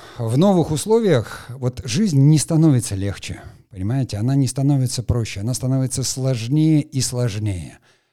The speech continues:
Людей становится больше. Борьба за ресурс, а хорошая работа — это тоже ресурс. Она нарастает.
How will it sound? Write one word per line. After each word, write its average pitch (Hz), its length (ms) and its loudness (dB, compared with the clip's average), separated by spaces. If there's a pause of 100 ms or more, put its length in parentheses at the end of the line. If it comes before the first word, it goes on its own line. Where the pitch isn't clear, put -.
(180)
Людей 139 360 0
становится 135 640 -2
больше. 107 480 -4
Борьба 120 440 -4
за 120 120 0
ресурс, 147 560 0
а 101 60 -8
хорошая 117 480 -6
работа — 117 320 -8
это 104 120 -10
тоже 98 360 -6
ресурс. 107 560 -8 (360)
Она 113 220 -4
нарастает. 113 800 -2